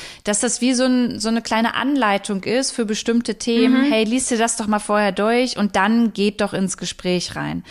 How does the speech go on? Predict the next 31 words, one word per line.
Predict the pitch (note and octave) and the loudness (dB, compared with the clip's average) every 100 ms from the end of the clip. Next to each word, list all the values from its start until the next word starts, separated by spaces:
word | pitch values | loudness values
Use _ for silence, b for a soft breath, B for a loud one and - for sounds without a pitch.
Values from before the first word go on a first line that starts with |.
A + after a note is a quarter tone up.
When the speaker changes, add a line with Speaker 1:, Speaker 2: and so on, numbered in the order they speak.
| B B | B B
Speaker 1:
Und | G#3+ A3 | 0 0
vielleicht | B3 B3+ B3+ | 2 0 0
findet | C#4+ C#4 C#4 | 0 0 2
man | C4 | 0
ja | B3+ A#3+ | 2 2
auch | |
einfach | B3 A#3 A#3+ | 0 -2 -2
manchmal | A#3 A#3 A3+ | -2 -2 -6
Kompromisse, | - A3 - G#3 G#3+ A#3 G3 G3 A#3+ B B | -4 -6 -2 0 0 0 0 0 0 B B
aber | - G#3+ A3+ - | -4 0 0 0
alles | G3+ A#3+ - | 0 0 -2
halt | A3+ A3 G#3+ - | 0 0 -2 -6
ohne | - A3 A3+ | -2 0 0
diesen | G#3 G3+ G#3 | 0 0 0
erhobenen | - F#3 G3 G3+ F#3+ F3+ | 0 -2 0 0 0 0
Zeigefinger | - F3+ F#3+ F#3+ - E3+ E3 F3+ G3 G#3 F#3 | -2 -2 0 0 -2 -2 0 2 2 0 -2
Speaker 2:
Mhm. | |
Speaker 1:
und | F3 F3+ - - - B2+ | -4 -4 -6 -14 -12 -10
lieber | F3 G3+ G3+ G3 G3 G3 - | -2 0 2 2 2 2 -2
in | F3+ F3 | -4 -4
einem | - F3 F3 | -4 -4 -4
Gespräch | E3+ - - F3+ F#3 F#3 | -6 -10 -4 -2 0 0
miteinander. | F3 E3+ D3+ C3+ C3 C3+ C#3 | 0 0 -6 -6 -6 -6 -4
Speaker 2:
Ja. | G3+ F#3+ F3 F#3 F#3 B B | 0 2 2 0 -6 B B
Würdest | A#3 C4 C4+ | -2 0 0
du | |
denn | B3 | 0
auch | - A3 | 0 2
sagen, | F#3+ B3 C4+ B B B | 2 2 0 B B B
dass, | A3 A#3 - - | 0 0 -4 0
ähm, | A3+ A3+ A3+ | 2 2 0